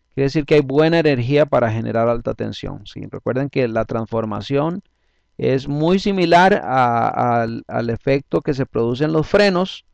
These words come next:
cuando yo tengo un cilindro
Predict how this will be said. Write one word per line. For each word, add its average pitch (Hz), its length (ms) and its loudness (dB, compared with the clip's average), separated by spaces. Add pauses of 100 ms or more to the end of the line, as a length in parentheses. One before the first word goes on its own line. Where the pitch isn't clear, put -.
(460)
cuando 123 260 -4 (120)
yo 135 100 0
tengo 151 580 4
un 151 280 -2
cilindro 170 800 0